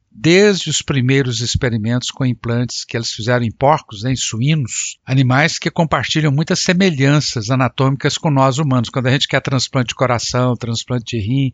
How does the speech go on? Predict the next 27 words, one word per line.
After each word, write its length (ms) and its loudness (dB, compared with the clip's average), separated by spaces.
a 40 -6
gente 180 0
pensa 340 2
no 120 2
porco 480 2
porque 340 -4
ele 320 0
é 240 0
uma 680 2
representação 680 -2
perfeita 540 0
dos 160 -8
nossos 360 -4
órgãos: 460 -2
né? 60 -20
Coração, 500 0
pulmão, 520 0
rim, 420 2
razão 400 2
pela 260 2
qual 480 2
também 540 2
eles 160 0
são 360 0
muito 300 -2
utilizados 680 0
em 120 -2